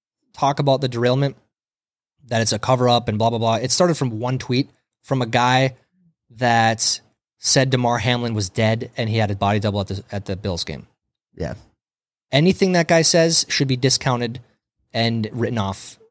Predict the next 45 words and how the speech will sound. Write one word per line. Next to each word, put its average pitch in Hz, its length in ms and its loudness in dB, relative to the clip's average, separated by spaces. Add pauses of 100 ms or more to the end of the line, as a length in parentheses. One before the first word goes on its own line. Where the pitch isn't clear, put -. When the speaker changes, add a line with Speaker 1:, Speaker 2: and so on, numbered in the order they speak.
(140)
Speaker 1:
immediately. 90 460 -4 (180)
It's - 320 0
Speaker 2:
<laughs> - 0 -
Speaker 1:
actually 117 440 0
a 90 40 -6
s-, - 200 0 (100)
a 127 80 -4
shame 113 380 -2
that 95 100 -4
he 98 60 -2
has 92 100 -4
a 92 60 -8
voice. 87 320 -8 (1400)
Neo 170 220 2
Dark 170 280 2
Matter, 110 200 0
balloons 160 440 0
are 151 160 2
a 151 80 4
distraction 151 500 -2
from 151 140 -6
the 147 40 0
train 190 280 0
derailment. 147 340 2
Again, 127 360 0 (1160)
again, 117 420 0
I 104 140 -2
don't 120 220 -2
think 123 180 -2
someone 123 300 0
is 117 160 -2
in 120 160 -2
a, 113 280 2
uh, 107 400 0 (1120)
I 135 60 -4
don't 165 180 2
think 170 140 0
there's 156 160 2
a 139 40 0
puppeteer 139 500 0
somewhere 117 300 -4
saying, 107 320 -2
"Let's, 101 280 -4
let's 110 160 -8
distract." - 720 -6